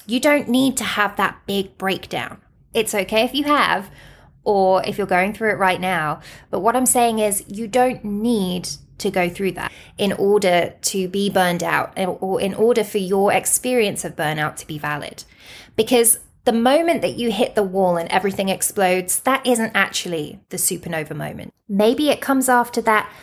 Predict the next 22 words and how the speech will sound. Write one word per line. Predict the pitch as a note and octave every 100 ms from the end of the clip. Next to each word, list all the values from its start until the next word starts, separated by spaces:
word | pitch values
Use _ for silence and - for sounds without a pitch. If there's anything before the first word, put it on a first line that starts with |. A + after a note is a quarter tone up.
| -
maybe | G3+ G#3+ D#4 E4 B3+
it | G#3 G3+
comes | - G3+ G3+
before | - G3+ - A#3 C#4
that | A3+ F3+ -
point, | A#3+ F#3 -
but | -
it's | A3 -
the | - A3
moment | G#3+ A#3 B3 D4+ D#4+ C4
that | F3+ G3
you | G3 A#3
decide | C#4+ - G3 E3+ E3 E3
that | G3+ -
something | - - A3+ A3+ C4+ B3+ C4 -
has | - F#3 F3 -
to | G3+
change. | G3 - D#3+ F3+ - - - _ _ _
This | E4 E4+
podcast | D#4+ E4 - A#3+ A3 -
is | - -
here | G3 E3+ E3+ G3